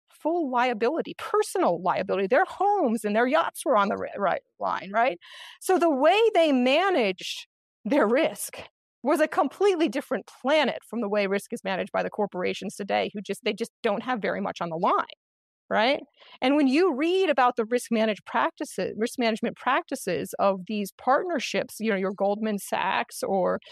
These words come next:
you know, a, a lot of these, like, the risk management practices back, you know, in the nineteen seventies and the nineteen sixties, they would essentially allow the prices,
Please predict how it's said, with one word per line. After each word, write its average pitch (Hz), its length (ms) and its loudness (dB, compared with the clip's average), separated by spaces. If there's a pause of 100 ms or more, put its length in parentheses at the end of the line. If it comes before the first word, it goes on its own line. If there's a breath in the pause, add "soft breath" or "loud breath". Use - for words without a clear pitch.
(220 loud breath)
you 262 80 2
know, 196 100 4
a, 185 300 2
a - 20 -2
lot 220 220 4
of 254 100 -4
these, 220 100 -14
like, 240 140 -6
the 214 100 0
risk 247 300 -2
management 233 560 -2
practices - 1000 -4 (280)
back, 254 520 2
you 262 100 0
know, 208 140 2
in 208 100 2
the 214 80 0
nineteen 220 440 -2
seventies 233 600 0
and 196 100 -4
the 196 60 -4
nineteen 196 440 -4
sixties, 208 800 -6 (340)
they 359 180 2
would 392 160 4
essentially 320 760 0
allow 233 720 4 (100)
the 247 60 -4
prices, 214 840 -2